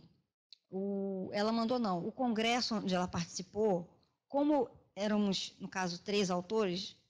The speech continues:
digamos, ela recebeu aquele certificado de apresentação, sabe qual é? Então, eu recebi também, certo? Eu não fui, mas eu recebi. Aí eu olhei aquele certificado bacana ali, eu falei, "Uau, Congresso Internacional, não sei, da, das couves." Eu falei, "Ah, vai."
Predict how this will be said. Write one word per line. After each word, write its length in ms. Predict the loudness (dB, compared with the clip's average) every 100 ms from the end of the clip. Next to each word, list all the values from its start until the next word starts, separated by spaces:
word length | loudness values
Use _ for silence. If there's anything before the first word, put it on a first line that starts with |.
| _
digamos, 440 | -12 -6 -4 -4 -6
ela 220 | -2 0
recebeu 480 | 0 -2 -4 -4 -4
aquele 240 | -4 -6 -8
certificado 540 | -6 -6 -8 -6 -4
de 60 | -4
apresentação, 640 | -4 -4 -4 -4 -2 -2
sabe 240 | -2 -6
qual 160 | -2 0
é? 260 | 2 0 -6 -20 -20 _ _ _ -14
Então, 280 | -6 0 4
eu 80 |
recebi 340 | 4 4 0 0
também, 300 | 2 2 2
certo? 360 | 0 -2 -2
Eu 60 | -4
não 120 | -4
fui, 380 | -4 -2 0 2
mas 220 | 0 0
eu 60 | 0
recebi. 600 | 0 -2 0 0 0 -6 -20 -20 -20 -16 -6
Aí 140 | -2
eu 120 | 2
olhei 240 | 2 0 -2
aquele 180 | -4
certificado 560 | -6 -6 -6 -4 -4 0
bacana 640 | 0 -2 -4 -4 0 0
ali, 140 | 0 0
eu 60 |
falei, 200 | -4 -6
"Uau, 580 | -6 -4 -4 -6 -8 -12 -16 _ _ _ -20
Congresso 420 | -14 -8 -8 -8
Internacional, 580 | -6 -2 -2 -4 -2 -2
não 60 | -4
sei, 140 | -6
da, 80 | -8
das 400 | -6 -2 0 -2
couves." 600 | 2 4 6 4 0 -4
Eu 100 | -8
falei, 220 | -12 -14
"Ah, 240 | -14 -14
vai." 100 | -14